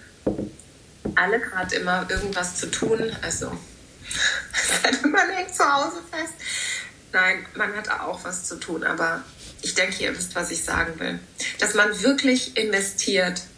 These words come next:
dass man, ja, eine Tat tut, so eine,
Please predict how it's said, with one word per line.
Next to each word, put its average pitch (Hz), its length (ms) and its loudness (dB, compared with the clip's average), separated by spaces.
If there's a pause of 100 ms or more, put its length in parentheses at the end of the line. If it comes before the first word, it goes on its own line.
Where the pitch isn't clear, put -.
(480)
dass 180 180 0
man, 185 360 2 (800)
ja, 196 240 4
eine 190 240 -2
Tat - 580 2
tut, 175 360 -4
so - 200 -2
eine, 82 280 -4